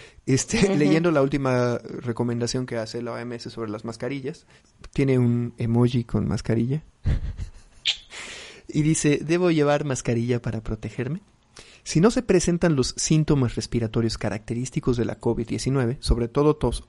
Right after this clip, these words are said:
Speaker 1: o no se cuida de una persona que pueda haber contraído esa enfermedad,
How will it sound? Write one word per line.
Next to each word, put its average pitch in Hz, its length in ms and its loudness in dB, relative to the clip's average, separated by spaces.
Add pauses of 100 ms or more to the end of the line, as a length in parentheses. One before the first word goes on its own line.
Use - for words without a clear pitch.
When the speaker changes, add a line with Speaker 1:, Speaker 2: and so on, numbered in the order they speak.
Speaker 1:
o 127 160 2
no 143 180 2
se 196 160 0
cuida 170 320 4
de 127 60 0
una 135 220 0
persona - 360 -2
que - 120 -10
pueda 139 260 2
haber 131 280 2
contraído 123 440 0
esa 139 140 0
enfermedad, 120 500 0